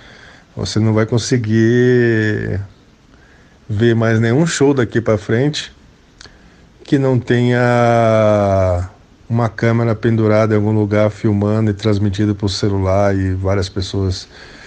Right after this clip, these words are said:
transmitindo pro celular. Isso, isso aí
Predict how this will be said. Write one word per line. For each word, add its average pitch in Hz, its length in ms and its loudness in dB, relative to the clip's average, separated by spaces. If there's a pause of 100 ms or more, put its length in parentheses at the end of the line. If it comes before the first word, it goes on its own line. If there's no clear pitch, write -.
(240)
transmitindo 107 600 0
pro 101 140 -2
celular. 98 540 0
Isso, 92 280 -2
isso 107 180 -4
aí 110 560 0